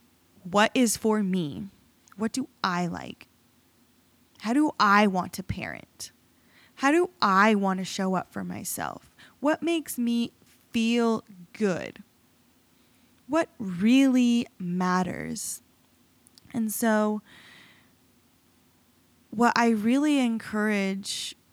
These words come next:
you to do if you're in this phase of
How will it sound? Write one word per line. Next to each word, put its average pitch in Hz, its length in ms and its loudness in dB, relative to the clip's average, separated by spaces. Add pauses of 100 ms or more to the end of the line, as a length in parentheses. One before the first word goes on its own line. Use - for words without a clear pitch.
(140)
you 214 280 -2
to 208 120 -2
do 196 300 -2
if 190 180 -8
you're 202 200 -6
in 208 200 -2
this 202 280 -4
phase 196 500 -4
of 185 460 -4